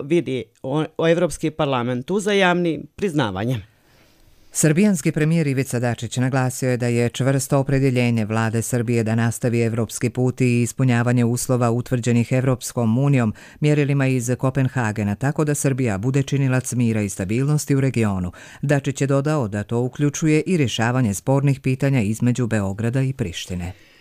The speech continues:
Speaker 1: Predsjednik Kosovske opštine Gračanica Bojan Stojanović postigao jutros dogovor sa direktorom regionalnog vodovoda Priština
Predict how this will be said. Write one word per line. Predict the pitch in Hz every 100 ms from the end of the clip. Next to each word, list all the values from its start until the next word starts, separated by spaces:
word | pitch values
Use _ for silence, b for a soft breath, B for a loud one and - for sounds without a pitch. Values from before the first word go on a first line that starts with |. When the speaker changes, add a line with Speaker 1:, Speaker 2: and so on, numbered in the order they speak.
| b b _
Speaker 1:
Predsjednik | - 330 330 302 262
Kosovske | 247 285 269 247 - 214
opštine | 233 - 220 208 185 -
Gračanica | 170 185 196 240 220 220 - 160
Bojan | 135 165 175 151
Stojanović | 160 - 131 147 202 196 180
postigao | - 165 165 147 151
jutros | 139 160 180 160 135
dogovor | 165 151 131 120
sa | - 180
direktorom | 135 127 143 - 180 185
regionalnog | 147 139 131 131 123 120
vodovoda | 156 165 147 139 135
Priština | - 165 151 - 165 156